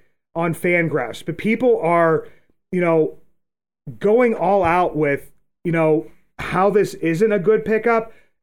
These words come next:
And then, of course, there's people on the other end of how, you know, Ben Cherington is a genius. It, there's that place in the middle again, I think, Chris. And it's, it's where you can kind of maybe be a little bit, uh, underwhelmed by it.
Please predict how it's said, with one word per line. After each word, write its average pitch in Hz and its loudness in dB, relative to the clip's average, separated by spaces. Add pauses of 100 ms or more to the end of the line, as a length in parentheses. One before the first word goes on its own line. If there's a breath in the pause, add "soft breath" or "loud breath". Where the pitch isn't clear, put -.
(120)
And 185 0
then, 190 2
of 190 0
course, 208 0
there's 180 -2
people 190 -2
on 160 0
the 175 -2
other 180 2
end 156 2
of 151 -2
how, 160 0
you 156 -2
know, 147 0
Ben 160 0
Cherington 160 -2
is 147 -2
a 139 -6
genius. 127 -6 (160)
It, 180 -4
there's 240 4
that 294 2
place 240 2
in 226 0
the 190 2
middle 190 4
again, 135 0
I 127 -2
think, 127 -4
Chris. 147 -2
And 180 -2
it's, 175 -8
it's 175 -4
where 202 2
you 220 2
can 180 -2
kind 202 0
of 170 2
maybe 190 2
be 180 -2
a 175 2
little 165 0
bit, - -4
uh, 127 -6
underwhelmed 165 0
by 214 2
it. 247 0